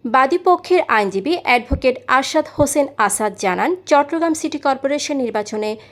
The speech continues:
কারচুপি হওয়ায় ফলাফল বাতিল চেয়ে বিএনপি মেয়র প্রার্থী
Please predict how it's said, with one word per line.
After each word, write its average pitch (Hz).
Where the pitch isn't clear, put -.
কারচুপি 220
হওয়ায় 202
ফলাফল 262
বাতিল 208
চেয়ে 220
বিএনপি 277
মেয়র 208
প্রার্থী 208